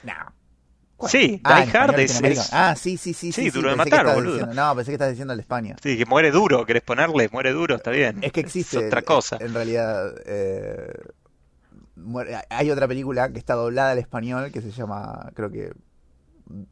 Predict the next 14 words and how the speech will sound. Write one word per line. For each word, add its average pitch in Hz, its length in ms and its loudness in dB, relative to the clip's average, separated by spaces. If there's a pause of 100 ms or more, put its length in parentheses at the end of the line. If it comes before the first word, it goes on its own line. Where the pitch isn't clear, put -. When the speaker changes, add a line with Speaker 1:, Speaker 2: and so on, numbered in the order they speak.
(160)
Speaker 1:
Du-, 104 400 -14
Muerte 113 540 -8
Duro, 113 340 -4
Duro 104 640 -4 (720)
Speaker 2:
Bueno, - 160 -16 (120)
bueno. 107 180 -8 (500)
Speaker 1:
Muerte, 110 320 -6
Speaker 2:
Me - 0 -
Speaker 1:
sí, 110 60 -4
Speaker 2:
imagino 156 200 2
Speaker 1:
algo 139 40 6
Speaker 2:
la 120 80 6
Speaker 1:
así. - 80 0
Speaker 2:
trama. 143 320 2